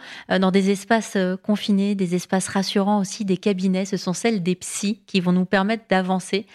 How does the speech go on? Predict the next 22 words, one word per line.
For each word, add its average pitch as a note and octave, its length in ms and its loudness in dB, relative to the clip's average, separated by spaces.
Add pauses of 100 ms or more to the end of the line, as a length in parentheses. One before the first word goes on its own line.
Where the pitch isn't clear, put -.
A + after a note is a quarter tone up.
(300)
pas A#3 200 4
à G3+ 60 0
pas F#3 420 -2
sur F3+ 240 0
un F3 140 0
chemin F#3+ 460 -2
qui - 200 -2
est F3 40 2
le F3 120 0
nôtre. F#3+ 320 -2 (320)
Aujourd'hui, F#3 340 2
j'ai A#3 80 2
choisi F#3+ 300 -2
de - 40 -10
vous G#3 80 -2
faire F#3 220 0
découvrir G3 520 0
la F3+ 120 2
voix A3 420 0
de F3+ 120 -2
Séverine A#3 760 0
Bourguignon, G#3 680 0